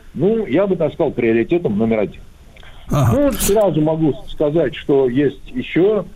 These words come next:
Speaker 1: несколько приоритетов в области атомной генерации. Мы сейчас поговорим не только об атомной генерации, но в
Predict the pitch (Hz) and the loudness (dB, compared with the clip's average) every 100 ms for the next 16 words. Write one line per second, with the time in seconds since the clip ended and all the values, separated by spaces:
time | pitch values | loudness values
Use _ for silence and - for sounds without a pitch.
0 | - 151 190 190 180 170 170 180 175 170 | -12 0 0 2 -2 -2 0 2 2 2
1 | 165 175 151 113 165 151 139 151 151 156 | 2 0 0 0 0 2 0 0 0 2
2 | 156 156 165 196 208 175 98 - - 202 | 0 0 2 2 2 2 -2 -6 -14 -4
3 | - - 139 110 - - - - 117 151 | -4 -2 -4 -4 -8 -20 -16 -6 0 2
4 | 160 139 120 131 269 254 190 135 123 120 | 2 0 0 0 2 2 0 0 -2 0
5 | 113 113 135 147 107 78 - - - - | 0 0 0 0 -2 -6 -14 -18 -20 -18
6 | - 117 | -4 0